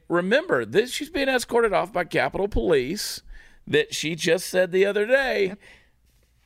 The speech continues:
Speaker 1: in regards to Alex Stein that they don't do their job, and
Speaker 2: Yep.
Speaker 1: they also open the door and let people in on January sixth.
Speaker 2: They don't protect 'em.
Speaker 1: So something's going on. Somebody's kissing somebody's ass. Apparently, you know, Capitol Police escorting her right away, and it looks like she's doing some hard time there.
Speaker 2: They were comple-,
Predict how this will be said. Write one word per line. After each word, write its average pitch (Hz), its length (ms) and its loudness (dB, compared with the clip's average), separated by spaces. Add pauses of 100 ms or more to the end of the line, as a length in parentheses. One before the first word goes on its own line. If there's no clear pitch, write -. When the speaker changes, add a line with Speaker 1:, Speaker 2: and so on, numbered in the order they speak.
(140)
Speaker 1:
in 180 120 4
regards 175 420 0
to 175 280 0
Alex 175 320 0
Stein 185 340 -2
that 104 100 -4
they 143 120 2
don't 185 160 -4
do 175 140 2
their 151 140 0
job, 127 480 0
and 123 120 -2
Speaker 2:
Yep. 135 80 0
Speaker 1:
they 139 40 4
also 135 380 2
open 135 280 0
the 123 80 -2
door 123 200 0
and 117 100 -2
let - 120 -4
people 110 280 -2
in 131 160 -2
on 110 100 -4
January 110 420 -4
sixth. 135 320 -4
Speaker 2:
They 143 80 -10
don't 143 160 -12
protect - 380 -14
'em. 131 240 -12
Speaker 1:
So 127 320 2 (420)
something's 233 360 -2
going 254 300 2
on. 233 260 0
Somebody's 220 380 -2
kissing 185 280 0
somebody's 165 480 -2
ass. 113 320 0
Apparently, 160 580 -2 (640)
you 127 140 0
know, 120 140 -2
Capitol 113 360 -2
Police 143 320 -2
escorting 117 500 -4
her 139 140 -4
right 120 220 -2
away, 87 320 -6
and 104 100 -6
it 120 40 -2
looks 135 180 -2
like 135 160 -4
she's 127 160 -6
doing 110 180 -2
some 110 160 -4
hard 90 240 -6
time 101 280 -10
there. 220 80 -10
Speaker 2:
They 240 120 2
were 233 120 -4
comple-, 196 440 -8